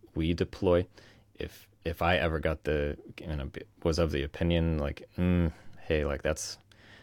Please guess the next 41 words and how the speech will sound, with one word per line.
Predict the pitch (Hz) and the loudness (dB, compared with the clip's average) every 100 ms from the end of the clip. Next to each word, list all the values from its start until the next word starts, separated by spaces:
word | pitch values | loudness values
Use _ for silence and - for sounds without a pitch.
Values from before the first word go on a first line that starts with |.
| - - | -20 -8
the | 73 | -4
direction | 80 82 - 78 | 2 2 2 2
they're | 82 | 4
going | 87 87 87 | 4 4 4
in | 85 | 2
is | 76 | 2
maybe | 80 78 | 0 0
not | 78 73 - | 0 -2 -4
sustainable. | - - 87 95 87 92 90 85 - - | -6 -2 2 2 4 6 6 2 -4 -10
Like, | 64 - - | -10 -10 -8
do | - | -4
we | 76 | -2
need | 73 71 | -4 -6
to | - | -6
pivot | - 101 104 - | 2 4 4 2
here?" | 101 92 92 - - - - - | 4 4 2 -6 -20 -20 -20 -8
Um, | 76 76 76 76 - | -4 -4 -4 -6 -2
then | 80 76 73 - - | -2 0 -4 -8 -8
I, | 73 - | -6 -2
I | 80 | 0
would | 80 78 | 0 0
consider | 90 - 92 | -2 0 0
something | - 95 - 90 | 0 -2 0 2
like | 90 87 | 2 2
that. | - 90 - - | 2 2 2 -4
Um, | 76 76 76 85 - - | -2 -2 -2 -6 -10 -2
but | 80 | 0
I | 78 | 2
think | - 82 | 0 0
there | 80 78 | 2 2
would | 80 | 2
be | 78 | 0
more | 80 80 80 | 2 4 4
than | 78 | 2
enough | 78 76 71 - - - _ _ - | 0 -2 -4 -8 -20 -20 _ _ -6
runway | 82 80 87 87 87 85 | -2 2 4 4 4 4
because | 82 80 - 82 - - - | 2 -2 -2 -2 -2 -6 -2
outside | 85 80 90 85 | -2 0 0 2
of, | 78 - | 0 -2
like, | 71 71 - | -4 -4 -6
the, | 76 71 76 | -6 -4 -6